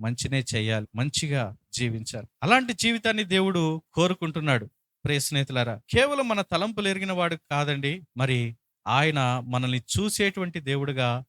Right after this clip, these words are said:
ఈ రాత్రి మనకు కనబడుతుంటున్నాడు. చదువుదాం, నూట ముప్పై తొమ్మిదో కీర్తన పదహారవ వచనంలో ఈ విధంగా రాయబడి ఉంది. "నేను పిండమునై ఉండగా నీ కన్నులు నన్ను చూచెను." దేవుడు ఎప్పుడు చూస్తున్నాడంట? తొమ్మిది నెలలు మోస్తదండి తల్లి గర్భంలో.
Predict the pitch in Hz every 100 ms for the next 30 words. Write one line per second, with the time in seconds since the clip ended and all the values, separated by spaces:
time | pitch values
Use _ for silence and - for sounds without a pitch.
0 | - 123 127 123 - 120 117 - 117 117
1 | 113 120 110 117 113 104 - - 175 190
2 | 170 156 147 160 156 143 - 147 139 135
3 | 131 - 127 - 123 113 113 - - 156
4 | 170 160 147 - 143 135 131 120 123 127
5 | 117 120 117 120 113 107 98 - 131 156
6 | 190 196 - 277 330 330 311 277 240 208
7 | 202 175 147 143 - 123 143 151 - 147
8 | 156 156 147 139 131 139 226 208 - _
9 | _ - 135 127 131 113 107 104 127 143
10 | 139 135 139 139 123 139 127 123 139 202
11 | - 160 185 214 214 202 208 208 196 175
12 | 185 165 156 151 139 139 131 120 139 143
13 | 151 127 110